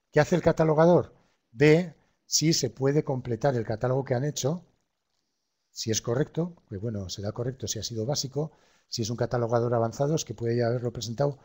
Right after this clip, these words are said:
muy completo. Y pondrá, pues, todos los datos que, que parezca.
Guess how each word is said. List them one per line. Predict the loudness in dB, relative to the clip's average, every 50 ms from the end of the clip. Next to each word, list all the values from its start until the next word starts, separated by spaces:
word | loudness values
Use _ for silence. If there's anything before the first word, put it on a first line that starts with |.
| -20 _ _ _ _
muy | -4 -4 -4 0
completo. | 0 -2 -2 -2 -4 -6 -6 -6 -10 -12 -12 _ _ _ _ _ _ _ _ _ _
Y | 4 4 4 4 2
pondrá, | -2 -10 _ _ -2 0 2 2 2 2 2
pues, | 2 -4 -4
todos | 0 0 2 4 4
los | 4 2 2
datos | 2 0 0 0 0 0 0 0 0 -2
que, | -4 -2 0 0 2 2 2 0 -2 -4 -6 _ _ _ _ _
que | _ -4 -4
parezca. | 0 0 0 0 -2 -4 -6 -12 -12